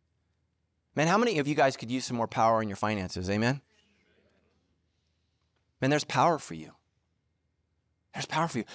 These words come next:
I don't know if you know how the story ends. You're, you're rich. <laughs> Like, I'm just saying.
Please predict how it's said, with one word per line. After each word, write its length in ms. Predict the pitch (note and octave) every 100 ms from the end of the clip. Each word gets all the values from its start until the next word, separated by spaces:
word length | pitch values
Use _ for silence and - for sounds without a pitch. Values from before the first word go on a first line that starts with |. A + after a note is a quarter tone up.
| -
I 140 | D3+
don't 100 | G3+
know 140 | F3+ E3
if 100 | E3
you 60 |
know 100 | D3+
how 100 | D#3
the 60 | B2+
story 320 | - C#3 B2+
ends. 240 | D3 G2+
You're, 240 | A2 G#2+ G#2
you're 200 | A#2 F#2+
rich. 520 | G2 G#2 G2 - - -
<laughs> 920 | - D#3 - _ _ - _ - -
Like, 340 | B2 G2+ - - _ _ _ _ _ _ -
I'm 140 | A#2
just 160 | A2 -
saying. 240 | A#2 A2